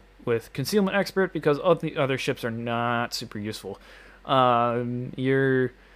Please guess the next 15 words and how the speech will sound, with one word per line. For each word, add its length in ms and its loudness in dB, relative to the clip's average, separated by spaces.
uh, 580 2
top 260 0
grade 200 -2
gunner, 400 4
mm, 600 0
not 420 4
really. 520 4
Uh, 340 6
use-, 200 0
super 360 -2
useful, 460 4
I 120 2
guess. 280 4
Well, 340 10
uh, 720 4